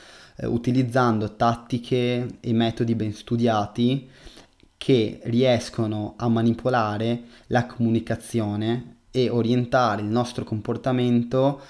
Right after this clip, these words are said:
verso scelte a loro vantaggiose.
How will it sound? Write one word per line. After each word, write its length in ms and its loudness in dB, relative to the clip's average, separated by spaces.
verso 480 0
scelte 840 0
a 140 2
loro 420 0
vantaggiose. 880 -8